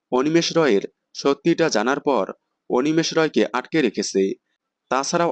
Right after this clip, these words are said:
আজকের পর্বে পিআরকের সামনে আখি ঝিলিকের আসল রহস্য ফাঁসালো। মানে লাস্ট কয়েকদিন ধরেই গল্প এত তাড়াতাড়ি এগিয়ে যাওয়ায় সবাই মনে করছে হয়তো খুব তাড়াতাড়ি বন্ধ হবে দুই শালিক।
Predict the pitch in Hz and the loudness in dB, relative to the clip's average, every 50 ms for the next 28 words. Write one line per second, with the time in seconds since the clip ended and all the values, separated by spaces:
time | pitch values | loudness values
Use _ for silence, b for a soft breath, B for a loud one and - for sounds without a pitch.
0 | - 117 113 - - - 156 156 147 147 160 156 143 107 104 101 95 - - _ | -2 -4 -4 -4 -4 -2 -2 -2 0 0 0 0 0 2 2 0 0 -2 -6 _
1 | _ _ _ _ _ _ _ _ _ - 139 143 151 151 147 - 165 160 - - | _ _ _ _ _ _ _ _ _ 0 2 2 2 2 2 0 -2 -2 -2 -2
2 | 160 156 156 156 156 - - 117 113 - - 156 147 - 110 107 127 143 - 131 | -2 -2 0 0 -2 -2 -2 -4 -6 -4 -2 -2 -2 -2 0 0 0 0 2 2
3 | 104 95 - - _ _ _ _ _ _ - 120 120 123 - - 160 156 151 143 | 0 0 0 -4 _ _ _ _ _ _ -4 -4 -4 -2 -2 -2 -2 0 0 0
4 | 156 156 156 151 - - 156 - - 113 - - 110 95 95 95 95 90 - _ | 0 0 0 -2 -2 -2 -2 -2 -4 -6 -4 -2 0 0 2 2 0 -2 -4 _
5 | _ _ _ _ _ _ - 117 135 143 151 165 165 147 123 123 131 143 - - | _ _ _ _ _ _ -6 -2 -2 0 0 0 0 2 2 0 0 -2 -4 -8
6 | - - - 120 113 113 120 139 147 139 131 160 147 113 98 98 98 90 - _ | -8 -4 -2 0 0 0 0 0 0 0 2 0 2 2 0 0 -2 -10 -16 _
7 | _ _ _ - - - 127 135 147 139 147 165 165 - - 117 - 147 - 151 | _ _ _ -10 -4 -2 -2 -2 -2 -2 0 0 0 2 0 0 0 0 0 0
8 | 147 147 147 - 143 151 - - 113 113 107 131 143 147 123 151 139 107 98 95 | 0 0 0 0 -2 -2 0 0 0 0 0 2 0 2 2 2 2 2 0 -2
9 | - - - _ _ _ _ - - - 147 143 147 151 147 127 110 113 131 135 | -4 -6 -10 _ _ _ _ -10 -6 -2 -2 0 0 0 0 0 0 0 0 0
10 | 151 147 147 135 - - 110 98 92 - _ _ _ _ _ _ _ - 117 135 | 0 0 -2 -2 -2 0 0 0 0 0 _ _ _ _ _ _ _ -4 -2 -2
11 | 143 - 165 160 - - 156 147 - - 147 147 147 143 147 147 147 127 110 107 | 0 0 0 -2 -2 -2 -4 -4 -2 0 0 0 2 2 2 2 2 2 2 0
12 | 113 123 139 151 151 139 147 139 104 101 98 92 - - 98 95 98 98 | 0 0 -2 -2 0 0 0 2 2 0 0 0 -2 -2 -2 -2 -2 -4